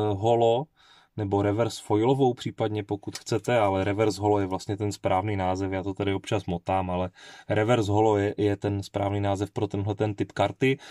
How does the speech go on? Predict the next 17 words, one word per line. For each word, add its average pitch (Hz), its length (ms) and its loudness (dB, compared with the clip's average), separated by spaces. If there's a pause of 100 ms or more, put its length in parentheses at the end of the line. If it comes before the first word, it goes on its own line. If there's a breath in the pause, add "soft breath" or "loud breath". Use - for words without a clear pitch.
(400 loud breath)
a 101 320 4
je 107 160 2
to 107 420 2
Toad 135 280 2
School, 123 580 2 (420 soft breath)
eh, 101 300 0
což 101 280 -4
je 117 160 2
nějaká 110 460 2
jako 120 220 0
podivná 110 580 2
verze 110 360 0
Tentakula, 110 1000 0
mi 101 140 -4
přijde, 98 540 -2 (960 soft breath)
eh, 107 40 -2 (560)
která 131 840 2